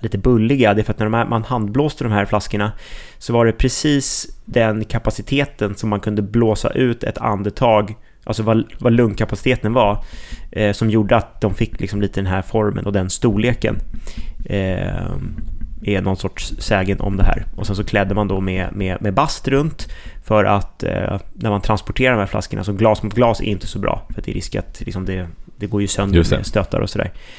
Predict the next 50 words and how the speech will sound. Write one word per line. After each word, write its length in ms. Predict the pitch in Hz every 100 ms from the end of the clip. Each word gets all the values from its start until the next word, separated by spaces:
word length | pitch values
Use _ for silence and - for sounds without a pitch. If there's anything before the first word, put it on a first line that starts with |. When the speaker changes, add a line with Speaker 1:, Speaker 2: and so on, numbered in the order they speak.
| - - -
Speaker 1:
Så 120 | 120
att 60 |
då, 220 | - 107 -
då 80 | 107
täckte 320 | - 101 -
man 100 | 101
flaskan 300 | - - -
lite 140 | 82 -
grann 220 | 50 98
för 140 | -
att, 260 | - - -
eh, 180 | 78 - - -
för 100 | -
att 60 | -
skydda 260 | 135 117 123
dem 120 | -
då, 80 | -
så 120 | -
att 100 | -
säga. 180 | - - - - - - - - -
Eh, 180 | 104 92
och 120 | 98
det 140 | 117
vart 180 | 98 95
man 120 | 98
ju 60 | 98
väldigt 240 | 95 92
känd 280 | - 101 95
för, 220 | - - -
de 100 | 95
här 180 | - -
väldigt 340 | - 101 - - -
karaktäristiska 600 | - 104 - 110 - -
vinerna 300 | 104 101 -
just 200 | - -
ifrån, 320 | - - - - - - - -
från, 280 | - - -
eh, 340 | - - - -
Chianti 300 | - 143 -
då, 100 | -
så 120 | -
att 80 | -
säga. 180 | - - - - - - - - - - - -
Eh, 340 | 120 113 113
och 220 | - 139
landytan 520 | 135 131 113 123 131
förstorades 680 | 127 123 113 113 113 101 -
och 240 | - 110 -
kvaliteten 500 | 113 104 110 110 107
blev, 340 | 107 110 104